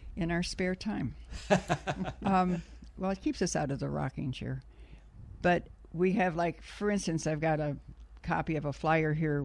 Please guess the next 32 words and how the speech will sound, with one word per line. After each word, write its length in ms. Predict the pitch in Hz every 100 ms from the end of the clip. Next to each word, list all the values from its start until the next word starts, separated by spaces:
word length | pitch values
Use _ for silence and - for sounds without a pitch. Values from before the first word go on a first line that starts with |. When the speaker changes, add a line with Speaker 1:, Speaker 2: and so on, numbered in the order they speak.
| -
Speaker 1:
We 220 | 156 147
had 200 | 165 160
a 40 | 151
meet 220 | 160 -
and 100 | 143
greet 340 | 151 160 -
for 440 | - - 156 143 - -
Sherry 440 | - 165 156 156
Sapir, 560 | - 170 - 156 156 165
who's 280 | 160 147 156
running 380 | 151 147 147
for 300 | 143 - 143
Superintendent 680 | 143 - 156 147 147 151 143
of 40 | -
Public 340 | 143 135 -
Instructions. 680 | 143 - 139 123 - 147 - - - - -
We've 140 | 175
had 200 | 196 170
'em 80 | 160
for 140 | 160
Mark 260 | 151 139 123
Finchem. 480 | 214 220 202 202 185
We've 180 | 160 151
had 200 | 151 143
'em 120 | 139
for 320 | - 143 139
Jason 440 | - 151 143 143 135
Beck. 320 | - 185 - -
We've 200 | 147 139
had 220 | 139 139
'em 140 | 143 135
for 560 | - 151 139 131 131